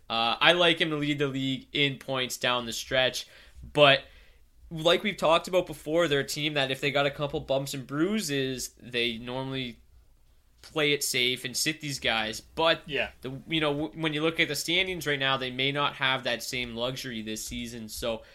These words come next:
Speaker 1: uh, if he can stay healthy or, you know, at least remotely healthy, I think Malkin has a good chance to, uh,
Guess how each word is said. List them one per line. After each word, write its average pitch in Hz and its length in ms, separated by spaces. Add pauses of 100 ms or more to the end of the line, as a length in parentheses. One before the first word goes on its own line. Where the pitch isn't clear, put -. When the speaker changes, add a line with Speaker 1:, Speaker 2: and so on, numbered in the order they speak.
(160)
Speaker 1:
uh, 113 380
if 208 160
he 226 100
can 208 140
stay 170 220
healthy 143 340
or, 143 140
you 135 100
know, 131 180
at - 220
least 165 200
remotely 135 480
healthy, 113 340
I 113 80
think 117 200
Malkin 113 300
has 110 100
a 110 40
good 110 160
chance 110 300
to, 120 260
uh, 107 180